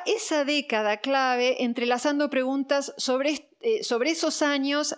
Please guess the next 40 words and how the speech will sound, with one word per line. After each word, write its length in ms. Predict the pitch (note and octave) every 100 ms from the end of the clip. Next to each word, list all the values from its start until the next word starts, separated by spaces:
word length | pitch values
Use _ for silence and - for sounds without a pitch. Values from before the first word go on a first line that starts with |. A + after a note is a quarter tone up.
| -
en 220 | A#3 A3+
la 100 | A3
frontera 540 | G#3+ B3 C4 E4 D#4+
entre 240 | D#4 C4 A#3+
lo 120 | G#3+
público 360 | A3+ A3 A3 G3+
y 20 |
lo 160 | F#3
privado. 400 | - E3+ D#3 D3+ - _ _ _ _ _ _ _ _ - _ _ - - - -
Muchos 300 | C4 E4+ F#4
deben 220 | D#4+ D4+ D4+
conocer 340 | B3+ B3+ D4
a 40 |
Isabela 440 | D4+ C#4+ C4 C#4+ D#4+
por 120 | B3
su 120 | A3
libro 280 | A#3 C4+ C#4
Mafalda, 720 | A#3+ A3 D4+ C#4 G3 F#3 F#3+ -
Historia 400 | A#3 B3+ B3+ B3
Social 400 | A3 - A3+ A3
y 80 |
Política, 520 | G#3 A#3+ C4+ A3+ G3+ F3+
publicado 500 | F#3 F#3 G#3+ A3 G#3+
por 160 | G3
Fondo 260 | - G#3+ G#3+
de 140 | G3
Cultura 340 | F#3+ F3+ G#3+ G#3
Económica, 800 | A3 A#3 G#3+ G3 F3+ G#3 A3 - - - - - _
y 100 | D4
además 280 | F4 F#4 G4
por 140 | F4+ D4+
trabajos 640 | C4+ C4+ D4 D#4 D4+ -
sobre 280 | - - A3+
historia 280 | A3 B3+ C4
de 80 | B3
la 120 | A3
familia 500 | B3+ B3 C#4 C4 B3
y 60 | A#3
la 100 | G3+
infancia, 880 | A3+ C#4 B3+ A#3+ - B3 B3+ C4+